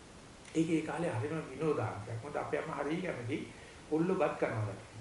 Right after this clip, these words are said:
ඒක පුළුවන් තරම් උයලා දෙනවා. මට කියලා වෙනම පිඟානක් තිබ්බා. සාමාන්‍ය පිඟානක බෙදලා මදි මට. ඉතින් ඒ නිසා මම පැවිදි වුණාට අම්මට දුන්න එකම දුක අනේ රැට නොගා හිටිය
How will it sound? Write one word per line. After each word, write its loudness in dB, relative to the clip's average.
ඒක -6
පුළුවන් 0
තරම් 2
උයලා 2
දෙනවා. -8
මට -2
කියලා 2
වෙනම 0
පිඟානක් 0
තිබ්බා. -8
සාමාන්‍ය -2
පිඟානක -4
බෙදලා -2
මදි 0
මට. -6
ඉතින් 2
ඒ 6
නිසා 0
මම -2
පැවිදි 0
වුණාට -2
අම්මට -4
දුන්න -4
එකම -2
දුක 2
අනේ -2
රැට -6
නොගා -6
හිටිය -4